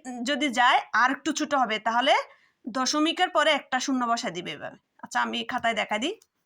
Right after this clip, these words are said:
এক ডেসি মিটার সমান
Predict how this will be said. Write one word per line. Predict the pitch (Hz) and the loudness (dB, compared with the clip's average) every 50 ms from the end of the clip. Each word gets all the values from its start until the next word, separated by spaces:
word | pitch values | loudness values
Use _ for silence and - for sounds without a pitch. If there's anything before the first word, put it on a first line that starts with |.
| _ _ _ _ _ _ _ _ _ _ _ _ _ _ _ _ _ _ _ _ _ _ _ _ _ _ _ _ _ _ _ _ _ _ _ _ _ _ _ _ _ _ _ _ _ _ _ _ _ _ _ _ _ _ _ _ _ _ _ _ _ _ _ _ _ _ _ _ _ _ _ _ _ _ _ _ _ _ _ _ _ _ _ _ - 214 208 196 202 214 220 247 | _ _ _ _ _ _ _ _ _ _ _ _ _ _ _ _ _ _ _ _ _ _ _ _ _ _ _ _ _ _ _ _ _ _ _ _ _ _ _ _ _ _ _ _ _ _ _ _ _ _ _ _ _ _ _ _ _ _ _ _ _ _ _ _ _ _ _ _ _ _ _ _ _ _ _ _ _ _ _ _ _ _ _ _ -8 -6 -4 -2 0 0 0 0
এক | 285 359 - - _ _ _ _ _ _ _ _ _ _ _ _ _ _ _ _ _ _ _ _ _ _ _ _ _ _ _ _ _ _ _ _ _ _ _ _ _ _ _ _ _ _ _ - | 0 -2 -2 -6 _ _ _ _ _ _ _ _ _ _ _ _ _ _ _ _ _ _ _ _ _ _ _ _ _ _ _ _ _ _ _ _ _ _ _ _ _ _ _ _ _ _ _ -20
ডেসি | 190 - 220 214 214 202 202 - - 247 240 247 254 269 311 370 392 - _ _ _ _ _ _ _ _ _ _ _ _ _ _ _ _ _ _ _ _ _ _ _ _ _ _ _ _ _ _ _ _ _ _ _ _ _ | -14 -10 -8 -8 -8 -8 -10 -12 -10 -8 -4 -2 -2 -2 -2 -2 -4 -8 _ _ _ _ _ _ _ _ _ _ _ _ _ _ _ _ _ _ _ _ _ _ _ _ _ _ _ _ _ _ _ _ _ _ _ _ _
মিটার | - 240 247 247 247 - 233 226 | -14 -12 -10 -10 -8 -6 -4 -4
সমান | 226 - - - 247 254 254 247 254 262 277 330 | -4 -4 -4 0 0 2 2 4 4 4 4 2